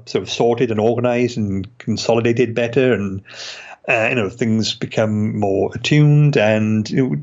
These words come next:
the brain, the brain does rest as well, but, uh, not all of it does. So sleeping is actually a very, very complex and important process.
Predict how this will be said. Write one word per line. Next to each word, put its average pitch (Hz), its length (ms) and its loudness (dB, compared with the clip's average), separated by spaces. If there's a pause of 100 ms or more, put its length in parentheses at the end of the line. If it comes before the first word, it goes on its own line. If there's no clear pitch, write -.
(220)
the 180 100 0
brain, 147 320 2
the 120 80 -4
brain 98 200 -2
does 101 180 0
rest 104 300 -2
as 95 80 -2
well, 147 320 4
but, - 280 -2
uh, 127 200 -2
not 131 320 0
all 120 160 4
of 113 60 0
it 117 100 -4
does. 110 300 0
So 117 360 0 (400)
sleeping 190 360 0
is 117 60 2
actually 120 240 0
a 113 60 2
very, 110 320 2
very 107 500 0 (640)
complex 127 600 -2
and 107 80 0
important 104 440 0
process. 160 680 -4